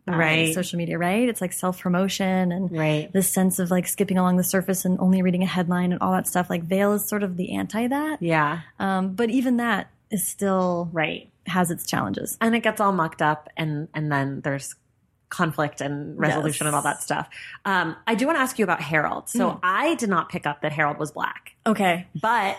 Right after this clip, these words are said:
Speaker 2: I heard you say that in an interview.
Speaker 1: Yeah.
Speaker 2: So I'm curious why it kind of wasn't really, like, explicitly talked about. 'Cause these kids are, like, they're going into their sophomore year. They're in their sophomore year.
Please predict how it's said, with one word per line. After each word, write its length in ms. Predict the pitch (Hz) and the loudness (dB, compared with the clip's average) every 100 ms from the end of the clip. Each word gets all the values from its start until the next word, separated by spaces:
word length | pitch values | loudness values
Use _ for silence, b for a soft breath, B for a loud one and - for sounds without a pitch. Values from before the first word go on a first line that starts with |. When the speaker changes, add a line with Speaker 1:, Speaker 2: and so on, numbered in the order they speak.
| - | -6
Speaker 2:
I 140 | - 165 | -2 -2
heard 240 | 151 226 | 0 0
you 80 | 208 | 2
say 100 | 208 | 2
that 140 | 170 | 2
in 80 | 165 | 0
an 100 | 160 | -2
interview. 440 | 185 269 262 165 - | 0 0 0 -2 -2
Speaker 1:
Yeah. 280 | 202 202 185 | 0 0 0
Speaker 2:
So 100 | 214 | 2
I'm 140 | 226 | 2
curious 500 | 220 262 294 330 - | 0 0 2 2 0
why 220 | 196 180 | 0 2
it 240 | 175 175 - | 0 -2 -2
kind 200 | 185 170 | 0 0
of 140 | 147 | -2
wasn't 360 | 147 180 180 180 | 0 0 0 -2
really, 520 | 160 156 170 165 160 156 | -2 0 2 2 0 0
like, 400 | 147 147 - _ | 0 -2 -8 _
explicitly 640 | 202 - - 170 - 156 156 | -4 -4 -2 -2 0 -2 -2
talked 380 | - 190 190 180 | 0 -2 0 -2
about. 200 | 156 - | 0 2
'Cause 140 | 233 | 2
these 180 | 214 226 | 2 2
kids 220 | 262 226 | 0 2
are, 140 | 214 185 | 4 4
like, 260 | 165 - B B B _ _ - | 2 -2 B B B _ _ 0
they're 280 | 214 190 - | 0 0 -2
going 220 | 208 214 | 0 2
into 100 | 233 | 4
their 120 | 233 | 4
sophomore 280 | 208 180 185 | 4 2 4
year. 120 | 165 165 | 2 4
They're 80 | |
in 80 | 180 | 2
their 100 | 196 | 2
sophomore 320 | 190 170 170 | 2 0 0
year. 300 | 151 147 147 | 0 0 -2